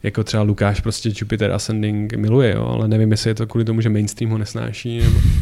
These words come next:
co to je prostě Lu-, Luka-, Lukáš tam vidí jiný krásy a oni, a podle mě oni jsou v podobné kategorii jako Lukáš, víš, že oni se na ten film dívají velmi artisticky, velmi jinak. A lidi, kteří prostě přijdou do, do kina, zaplatí si popcorn a chtějí se bavit, najednou se nebaví a,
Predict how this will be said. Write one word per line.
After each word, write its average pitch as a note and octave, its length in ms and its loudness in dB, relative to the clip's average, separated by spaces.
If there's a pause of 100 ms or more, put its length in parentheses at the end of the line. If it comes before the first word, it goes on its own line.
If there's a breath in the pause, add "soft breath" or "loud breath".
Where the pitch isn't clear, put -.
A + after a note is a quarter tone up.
co - 80 -8
to B2+ 60 2
je B2+ 60 4
prostě A#2 300 2
Lu-, A#2+ 100 0 (120)
Luka-, A#2+ 240 0
Lukáš C3+ 260 4
tam D3 120 6
vidí C3+ 160 6
jiný C3 160 6
krásy G#2+ 360 2
a - 80 0
oni, B2+ 300 4
a B2 80 -6
podle B2+ 220 2
mě C3 140 2
oni A#2+ 140 2
jsou B2+ 200 2
v - 140 -8
podobné A#2 340 0
kategorii A2+ 340 0
jako A2 160 -4
Lukáš, - 360 -2
víš, A2+ 140 -2
že A#2 220 -2 (300 loud breath)
oni A2+ 60 -4
se A#2+ 100 0
na A2+ 60 0
ten A2+ 140 2
film A2+ 380 0
dívají A2 400 0
velmi A2 320 0
artisticky, A2 680 -4
velmi A2 340 0
jinak. A2 340 2 (640 loud breath)
A G#2+ 500 4
lidi, A2+ 300 6
kteří A#2 300 4
prostě A2 240 2
přijdou A#2+ 480 4
do, A2+ 280 -4
do A#2 200 -2
kina, A2+ 300 4
zaplatí A2 340 2
si A#2+ 100 -2
popcorn A#2 360 0
a G#2+ 40 0
chtějí A2+ 160 -2
se B2 100 -2
bavit, A2+ 380 -2
najednou A2 220 0
se A#2 120 0
nebaví A2 400 4
a, A2+ 40 2